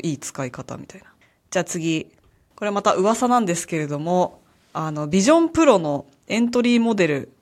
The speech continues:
が千五百ドルぐらいになるんじゃないかって話かな。ディスプレイのコストを半分ぐらいにすることによって値段を抑えるということらしいです。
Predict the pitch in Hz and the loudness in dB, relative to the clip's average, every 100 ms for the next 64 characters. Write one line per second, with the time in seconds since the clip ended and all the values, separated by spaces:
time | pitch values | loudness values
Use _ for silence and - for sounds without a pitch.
0 | _ _ 170 180 - - - _ - - | _ _ 4 6 6 2 -20 _ -6 0
1 | 311 285 277 269 277 269 262 254 185 156 | 4 6 4 4 2 4 4 2 2 0
2 | 151 143 135 135 - 135 135 131 - - | -4 -4 -6 -8 -10 -10 -12 -14 -12 -8
3 | - - _ _ _ _ _ - 208 214 | -10 -10 _ _ _ _ _ -2 -2 -2
4 | - 320 330 320 311 330 320 - 202 180 | 0 4 6 6 4 4 2 2 2 6
5 | 196 196 - - _ _ _ _ _ _ | 6 6 2 -6 _ _ _ _ _ _
6 | _ - 220 220 196 214 185 143 - - | _ -2 0 0 0 0 0 -4 -10 -8
7 | 190 190 151 139 139 - 143 143 147 139 | 0 2 2 -2 -8 -10 -10 -8 -8 -8
8 | 131 131 - 135 143 151 151 - 147 147 | -8 -10 -10 -8 -4 -4 -4 -8 -10 -10
9 | 143 117 60 - _ _ _ _ - 143 | -6 -6 -8 -18 _ _ _ _ -12 -10
10 | 143 - - - _ _ _ - - 139 | -10 -12 -14 -20 _ _ _ -20 -12 -10
11 | 139 - 113 123 - - | -8 -8 -8 -10 -12 -16